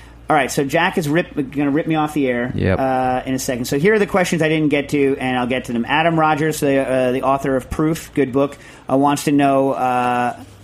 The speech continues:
Speaker 1: like, how high I have to pour liquid nitrogen above your head to, to have it, uh, you know,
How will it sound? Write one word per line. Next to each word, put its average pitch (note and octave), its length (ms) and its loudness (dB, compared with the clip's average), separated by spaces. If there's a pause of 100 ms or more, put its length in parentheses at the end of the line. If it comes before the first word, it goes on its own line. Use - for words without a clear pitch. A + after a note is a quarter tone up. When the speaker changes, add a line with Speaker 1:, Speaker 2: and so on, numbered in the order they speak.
Speaker 1:
like, C3+ 140 -2
how D#3 220 2
high D3 280 0
I - 20 0
have C3 220 -2
to C#3+ 60 -6
pour C#3+ 200 -2
liquid C#3 200 -2
nitrogen C3+ 380 -2
above B2+ 260 -2
your B2+ 120 -2
head B2+ 280 -2
to, A#2+ 280 -2 (120)
to B2+ 120 -6
have B2+ 180 -2
it, A#2 260 -8
uh, A2+ 460 -4
you B2+ 180 -10
know, A2 200 -8